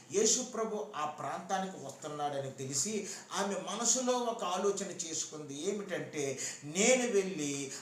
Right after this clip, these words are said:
ఆయన వస్త్రపు చెంగును ముట్టుకుంటే నేను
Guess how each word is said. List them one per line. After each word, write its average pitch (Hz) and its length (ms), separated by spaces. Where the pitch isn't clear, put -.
ఆయన 190 440
వస్త్రపు 208 880
చెంగును 233 680
ముట్టుకుంటే 165 1120
నేను 127 840